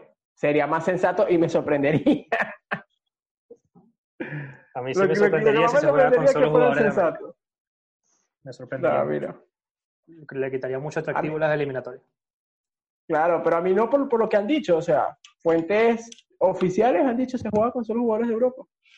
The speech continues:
Speaker 1: Entonces, nada, con solo jugadores de América. Entonces, por eso te digo que,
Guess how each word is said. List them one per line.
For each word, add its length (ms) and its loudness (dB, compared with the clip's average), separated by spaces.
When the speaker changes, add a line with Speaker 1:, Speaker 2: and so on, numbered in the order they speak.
Speaker 1:
Entonces, 420 -8
nada, 180 -6
con 140 -2
solo 160 2
jugadores 300 2
de 60 2
América. 320 -2
Entonces, 240 -4
por 100 0
eso 160 -6
te 80 -4
digo 160 -4
que, 280 -6